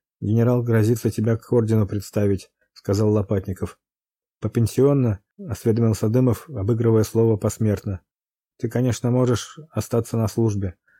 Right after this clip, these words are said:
«Ну уж нет, я только жить начинаю, а ты хочешь, чтобы жена меня убила?» Всё, хватит с него, отыграл он свой дембельский аккорд, пора домой, к жене, к хозяйству.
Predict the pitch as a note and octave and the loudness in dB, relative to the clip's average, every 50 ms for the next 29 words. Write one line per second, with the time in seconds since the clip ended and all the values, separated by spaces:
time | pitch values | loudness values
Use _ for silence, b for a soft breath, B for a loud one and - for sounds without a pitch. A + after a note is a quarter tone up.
0 | b b _ _ C3+ C#3 C#3+ B2 - - A#2+ A2+ A2 G2 - G#2+ G2+ - A#2+ A2 | b b _ _ -2 -2 0 -2 -2 0 0 0 0 0 0 -4 -2 0 -2 0
1 | - A#2 G#2 A2+ A#2+ A2+ - A2 - - A2 A2 G#2+ G#2 G2+ F#2+ - - G#2 - | 0 2 2 2 0 0 -2 -4 -2 -2 0 0 0 0 0 -2 -2 -4 -2 -2
2 | A#2 G#2 A2+ A2 - - A2+ G#2+ A2+ G#2 A2+ A#2 A2+ G#2+ G#2 G2+ G2+ G#2 G2+ G2+ | -2 -2 -2 -2 0 -2 0 2 2 2 4 4 4 4 2 2 2 2 2 2
3 | G2 G2+ G2+ F#2+ F#2+ F2 - _ _ _ _ _ _ _ _ _ _ _ - - | 2 0 0 0 -2 -6 -10 _ _ _ _ _ _ _ _ _ _ _ -8 0
4 | - C3 A#2 - B2+ C3 A#2+ B2 A2+ - - A#2 A2 G#2+ G#2+ G#2+ G2 - A2 A2 | 0 0 2 4 2 2 2 0 -2 -2 -2 0 2 4 2 2 2 2 0 2
5 | A#2 B2 A#2 A2+ G2+ - - A2+ G#2+ G2+ A2+ A2 G#2 G#2 G#2 G2 - - G#2+ G#2 | 4 4 4 2 2 2 2 2 2 2 2 2 2 2 0 -2 -2 0 0 0
6 | G2+ - C3+ C3 A#2+ - - G#2+ G#2+ G#2+ G#2 G2 G#2+ G#2 A2 A#2+ B2 A2 G#2 G#2 | 2 2 0 0 0 -2 -2 0 0 0 2 2 2 2 2 2 2 0 0 0
7 | G#2 G#2 A2+ A#2 A2+ - - - - G#2+ G2+ G2+ G#2 G#2 F#2+ - - G#2+ F#2 | 0 2 2 0 0 -2 -6 -4 -2 -2 0 2 2 0 0 -2 -6 -8 -10